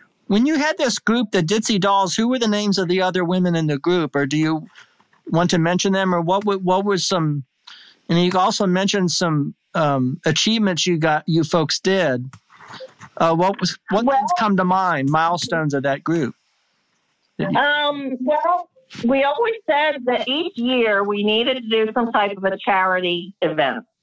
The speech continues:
Speaker 2: to help
Speaker 1: Yeah.
Speaker 2: someone else. So we made little dolls that we took in to the Children's Hospital.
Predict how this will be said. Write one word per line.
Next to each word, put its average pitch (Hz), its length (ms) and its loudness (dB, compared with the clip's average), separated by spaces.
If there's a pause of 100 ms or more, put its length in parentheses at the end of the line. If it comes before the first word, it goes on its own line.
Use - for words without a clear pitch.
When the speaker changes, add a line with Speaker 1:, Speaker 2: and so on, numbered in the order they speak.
(120)
Speaker 2:
to 214 80 2
help 196 220 0
Speaker 1:
Yeah. 139 140 -6
Speaker 2:
someone 165 400 -2
else. 123 300 -2 (640)
So 196 400 0
we 233 180 0
made 254 560 -2 (280)
little 247 360 0 (680)
dolls 233 640 0
that 294 120 0
we 202 180 -2
took 240 260 -2
in 202 600 -2 (280)
to 214 240 2
the 220 120 0
Children's 254 440 -2
Hospital. 196 840 0